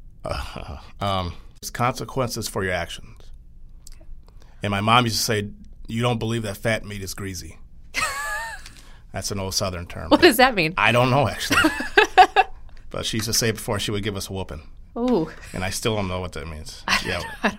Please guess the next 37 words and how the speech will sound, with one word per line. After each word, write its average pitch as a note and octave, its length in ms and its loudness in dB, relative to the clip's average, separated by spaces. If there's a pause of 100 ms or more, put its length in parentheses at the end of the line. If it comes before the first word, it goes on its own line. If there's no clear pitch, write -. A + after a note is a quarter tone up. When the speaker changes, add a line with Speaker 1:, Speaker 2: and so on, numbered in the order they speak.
Speaker 2:
don't A3+ 140 -6
know. G#3+ 80 6
Speaker 1:
I - 60 2
mean, C3+ 80 8
I D3 80 10
didn't C3+ 120 4
get A2 80 2
a G2 40 -2
lot F#2 120 0
of F2 60 -6
whoopings. E2 400 -10
My F#2 80 -6
brothers F#2 300 -4
did. - 120 -14 (480)
But - 160 -14
they - 80 -10 (400)
Speaker 2:
Uh, G#3+ 580 6
best G#3 380 4
concert G#3+ 560 2
you've E3+ 320 0
attended? - 560 -2 (960)
Speaker 1:
Best B2 260 2
concert A2+ 360 4
ever G#2 260 2
was F2+ 160 -4
Michael G2+ 400 0
Jackson F2+ 720 -4 (240)
and F#2 60 -8
the F2+ 40 -8
Jackson F2+ 380 -4
Five F2 340 0
on E2+ 60 -6
the D#2 80 -6
Victory - 380 -10
Tour - 360 -10 (840)
at D#2+ 140 -8
Ch-, - 160 -8